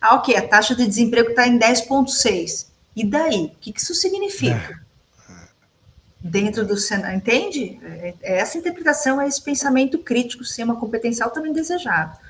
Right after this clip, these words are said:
Speaker 1: Não basta eu só trabalhar com aquela massa de dados, eu preciso ter a compreensão desses dados.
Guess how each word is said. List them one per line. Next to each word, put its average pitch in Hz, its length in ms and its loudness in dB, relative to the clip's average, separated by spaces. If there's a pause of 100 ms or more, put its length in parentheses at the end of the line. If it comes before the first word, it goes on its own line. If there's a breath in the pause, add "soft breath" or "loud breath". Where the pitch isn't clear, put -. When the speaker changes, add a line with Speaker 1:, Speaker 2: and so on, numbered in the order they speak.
(640 loud breath)
Speaker 1:
Não 185 140 4
basta 202 300 2
eu - 20 -4
só 254 220 4
trabalhar 240 400 2
com 226 80 -8
aquela 220 200 0
massa 208 320 2
de 196 120 2
dados, - 640 -4
eu 165 80 -6
preciso 185 440 -6
ter 202 220 2
a 247 100 0
compreensão 254 640 0
desses 254 320 -4
dados. - 520 -6